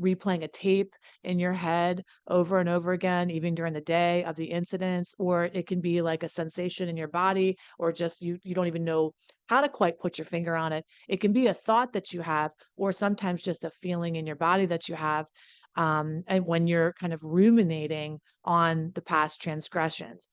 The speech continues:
Or you can't live in the present moment because you're jumping into the future. And that's where this anxiety comes from as well, where you're wondering just how long it's gonna last until the next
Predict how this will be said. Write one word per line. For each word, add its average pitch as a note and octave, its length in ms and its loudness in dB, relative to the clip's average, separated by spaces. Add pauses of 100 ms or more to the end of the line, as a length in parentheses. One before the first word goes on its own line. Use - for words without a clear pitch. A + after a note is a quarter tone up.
(240)
Or F#3+ 680 4
you F3+ 120 -2
can't F#3 240 0
live F#3 140 0
in E3 60 -2
the E3+ 80 -4
present E3+ 320 -4
moment E3 340 -4
because F3 320 -2
you're E3 180 -6
jumping F3+ 380 0
into E3+ 140 -2
the D3+ 80 -4
future. G#3+ 400 0
And E3+ 120 -2
that's G#3+ 200 -6
where A3+ 160 2
this F#3 180 -2
anxiety E3+ 580 -2
comes D#3+ 300 -10
from D#3 180 -6
as D#3 160 -14
well, F#3 460 4 (300)
where F3 380 2 (180)
you're F#3+ 200 6
wondering F3+ 680 2
just F#3+ 240 -4
how F#3 180 0
long F3+ 260 2
it's F3 140 -4
gonna E3 180 -4
last D#3 540 0
until E3+ 260 -4
the D#3+ 120 -6
next D#3+ 420 -6